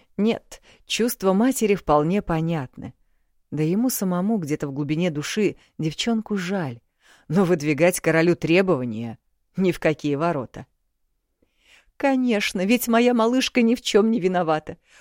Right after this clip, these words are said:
Почему о ней никто не побеспокоился? Целый день провела голодом, да еще после такого потрясения, и до сих пор ни крошки не проглотила. Почему никто не догадался предложить ей перекус?»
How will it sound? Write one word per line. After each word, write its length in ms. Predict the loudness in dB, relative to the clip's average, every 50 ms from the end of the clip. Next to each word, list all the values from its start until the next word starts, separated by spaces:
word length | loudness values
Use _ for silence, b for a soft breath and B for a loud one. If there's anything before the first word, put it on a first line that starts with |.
| b b
Почему 600 | 0 0 2 6 6 6 6 6 4 2 _ 2
о 120 | 2 4
ней 180 | 4 6 4 4
никто 400 | 4 4 2 0 0 2 2 4
не 120 | 4 4
побеспокоился? 1080 | 6 4 4 4 2 -2 2 2 2 2 4 4 4 4 4 2 -2 -4 -4 -8 -8 -10 _ _ _ _ b b b b _ b b b b b b b b b b -12
Целый 460 | -8 -2 2 4 4 4 4 4 2
день 320 | 2 2 2 2 2 2
провела 440 | 0 2 2 4 4 4 4 4 4
голодом, 520 | 6 4 4 4 4 2 2 2 2 4
да 80 | 4 4
еще 340 | 4 4 2 4 4 4 4
после 320 | 4 2 0 2 2 0
такого 380 | 0 0 2 4 4 4 4 2
потрясения, 880 | -2 -2 -4 0 -2 -2 0 -2 0 2 2 2 2 0 -2 -4 -4 b b b b b b
и 100 | 2 4
до 140 | 4 2
сих 260 | 0 0 -2 -2 -4 -4
пор 300 | _ 4 4 4 6 4
ни 120 | 2 0
крошки 480 | 0 0 0 0 2 0 0 -2 -2 0
не 100 | 0 0
проглотила. 800 | 2 0 0 2 2 2 2 0 -2 -8 -6 -4 -4 -4 -6 _ _ _ _ _ _ _ _ _ _ _
Почему 380 | -4 -2 2 2 4 4 6
никто 260 | 4 4 2 2 2
не 140 | 2 2 4
догадался 560 | 2 2 4 4 2 4 4 2 2 2 -2
предложить 540 | -2 -2 -2 2 4 2 4 2 0 -4 -2
ей 100 | -8 -6
перекус?» 640 | -4 -4 -4 -4 -4 _ -6 -10 -8 -8 -8 -10